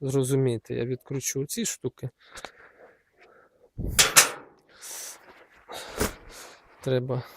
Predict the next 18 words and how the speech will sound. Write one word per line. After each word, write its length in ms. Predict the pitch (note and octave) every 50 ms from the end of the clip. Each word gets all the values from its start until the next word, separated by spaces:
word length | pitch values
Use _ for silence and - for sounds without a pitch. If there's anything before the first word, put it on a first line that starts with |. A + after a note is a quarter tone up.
| - - _ -
оцю 440 | - C3 - - - A3 A3 A#3 F#3+ - - - - - - - - - - - - - - - - - - - - - - - - - - - - - - - - - - -
простелити, 840 | D3+ D3 C3+ - - - C#3+ C#3 C3+ C3+ C3 A#2+ - - C#3 C3+ - - - - - _ _ - - - - - - - - - - _ _ - _ _
бо, 360 | - C3+ B2+ C3+ C3 B2 A#2+ - _ _ _ _ _ _ _ _ _ _ _
ну, 160 | - C#3+ C3
ви 200 | B2 B2+ C3 -
розумієте, 580 | C#3 C3+ B2+ B2 C3 B2 B2 A#2+ A2+ - - B2+
воно 240 | A#2+ B2 B2 B2 A#2+
буде 300 | B2 C3 B2+ B2+ B2+ B2
сюди 380 | - - - D3 D#3+ F#3 F3+ D3 - -
лягати, 480 | D3 C#3+ C3+ C3+ C3+ B2+ - _ -
щоб 240 | C3 - - C#3+ C#3 - _ _ _ _ _
не 120 | - C3+ C3
побити. 600 | - _ C3 B2+ C3 B2+ B2 A#2+ A#2 - _ - - -
Зараз 400 | - - C#3+ D3+ D3+ C#3 - -
відкручу. 560 | C#3 - - - C3+ B2 - - - C3 B2+ - - _ _ _ _ _ _ _ _ _ _ _ _
От 280 | D#3+ C#3 B2 - -
я 60 | C3+ B2
відкрутив, 720 | B2+ C3+ - - - D3 D#3+ D#3 - - B3+ B3+ A#3 G3